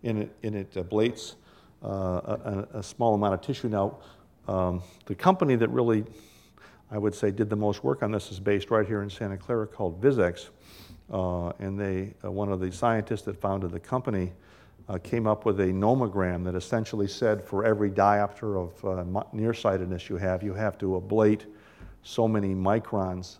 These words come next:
of the cornea. And as you might imagine, as you become increasingly, uh, nearsighted, it becomes diff-, more and more difficult to do this procedure because you can't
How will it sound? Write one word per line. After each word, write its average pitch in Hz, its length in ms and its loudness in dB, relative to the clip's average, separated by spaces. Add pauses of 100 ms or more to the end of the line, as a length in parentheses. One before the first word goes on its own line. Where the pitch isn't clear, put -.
of 98 120 -8
the 92 80 -4
cornea. 117 460 0
And 101 80 -4
as 101 100 -4
you 120 80 0
might 107 200 4
imagine, 113 460 0 (420)
as 120 160 0
you 120 60 -2
become 110 340 -4
increasingly, 104 880 0
uh, 90 220 -4 (200)
nearsighted, 104 560 0 (460)
it 101 80 -8
becomes 104 400 -2 (220)
diff-, 139 220 0
more 120 220 4
and 113 80 2
more 104 140 4
difficult 110 400 2
to 98 80 -2
do 131 100 4
this 135 140 2
procedure 135 420 0
because 107 260 -2
you 104 80 -4
can't 120 400 -2